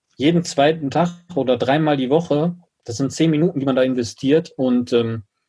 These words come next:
danach auf jeden Fall anders geht. Also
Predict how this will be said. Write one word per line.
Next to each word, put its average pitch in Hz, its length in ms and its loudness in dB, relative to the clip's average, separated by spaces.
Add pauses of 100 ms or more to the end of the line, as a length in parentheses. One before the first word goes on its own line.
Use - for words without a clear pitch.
(220)
danach 123 320 2
auf 135 160 -4
jeden 143 220 2
Fall 135 440 2 (720)
anders 123 340 0
geht. 139 380 -4
Also 120 300 -4